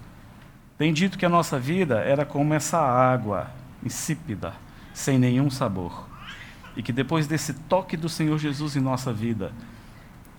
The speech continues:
o vinho novo é melhor.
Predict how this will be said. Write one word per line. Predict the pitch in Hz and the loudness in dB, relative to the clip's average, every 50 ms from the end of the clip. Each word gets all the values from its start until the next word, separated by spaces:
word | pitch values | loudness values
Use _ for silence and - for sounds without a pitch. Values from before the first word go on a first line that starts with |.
| - - - - - - - - - | -20 -20 -20 -20 -20 -20 -20 -12 -6
o | 120 107 | -4 -2
vinho | 104 107 113 113 113 | 0 2 2 4 4
novo | 107 107 117 135 147 135 127 135 147 151 - - - - - - - - - - - - | 4 4 4 2 0 0 -2 -4 -6 -6 -8 -12 -16 -18 -18 -18 -18 -18 -18 -18 -12 -6
é | 120 110 | -2 0
melhor. | 104 104 101 85 85 85 80 80 - - | 0 2 0 0 -2 -4 -6 -8 -12 -14